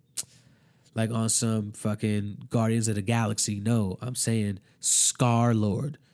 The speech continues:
Scar, like Scar, like, you know, the nigga from The Lion King. That shit. Scar Lord. This nigga is fucking pretty dope, yo.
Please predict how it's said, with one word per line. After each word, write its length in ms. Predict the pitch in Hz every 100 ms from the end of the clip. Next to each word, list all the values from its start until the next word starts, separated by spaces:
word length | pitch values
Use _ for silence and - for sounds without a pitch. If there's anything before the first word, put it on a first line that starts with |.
| _
Scar, 920 | - - - - 127 127 123 98 95 - -
like 260 | 98 -
Scar, 600 | - - - 135 110 - -
like, 220 | 107 107
you 80 | 117
know, 200 | 101 113
the 60 |
nigga 300 | 107 113 110
from 140 | 113 107
The 80 | 107
Lion 340 | 127 131 113
King. 280 | - 127 139
That 240 | 123 120 -
shit. 280 | - 113 - - -
Scar 580 | - - - 135 131 139
Lord. 500 | 123 123 87 - - _ - - - _ _ _ _ _ _
This 280 | 185 285 -
nigga 340 | 226 147 113 -
is 180 | -
fucking 400 | - 110 117 113
pretty 280 | - 120 104
dope, 380 | 104 107 - -
yo. 200 | -